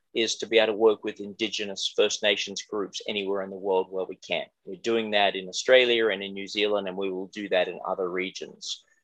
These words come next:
Um, it's, it's simply the right thing to do. These are guardians of the land and the sea who, in an Australian standpoint, have lived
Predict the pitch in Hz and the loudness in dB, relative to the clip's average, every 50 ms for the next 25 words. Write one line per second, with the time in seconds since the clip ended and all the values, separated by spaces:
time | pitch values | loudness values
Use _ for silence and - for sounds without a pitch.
0 | _ _ _ _ _ - - 110 104 92 - - _ - 139 127 - - - - | _ _ _ _ _ 0 2 2 2 2 0 -6 _ 2 2 2 2 0 -2 -2
1 | - - - - 127 113 - - - 135 123 117 - 117 107 98 107 104 104 101 | -2 0 2 4 4 4 4 4 4 4 4 4 4 2 4 4 2 2 4 4
2 | 104 - - - - 101 101 95 104 101 98 117 113 104 95 90 101 104 98 98 | 4 2 0 -4 -6 -6 -6 -6 -8 -6 -2 0 0 0 -2 -2 -4 -4 0 2
3 | 101 98 98 95 - 110 104 104 107 110 110 107 104 101 98 98 101 - - - | 4 4 4 4 6 8 8 10 10 8 6 4 0 -2 -4 -4 -8 -8 -10 0
4 | - 104 104 104 - - 98 98 104 107 107 107 107 107 104 104 104 98 - 107 | 4 4 6 6 4 2 2 4 4 6 6 6 6 4 2 0 -2 -4 -4 -4
5 | 101 98 92 87 - - - 135 123 113 107 104 104 98 - - - _ _ _ | -2 -2 -2 -4 -2 0 0 2 2 2 0 -2 -4 -6 -8 -10 -18 _ _ _
6 | _ _ _ _ - 117 117 113 110 104 104 104 101 - - - 139 147 165 156 | _ _ _ _ -2 0 2 4 4 4 2 0 0 0 4 8 10 10 10 10
7 | 131 110 107 - - - 107 104 98 95 - - 101 101 98 87 - 110 107 101 | 8 4 2 0 0 2 2 2 0 -2 -4 -2 0 0 0 0 -2 -6 -8 -8
8 | - 101 110 110 107 104 104 - - | -4 0 0 0 0 0 -4 -8 -12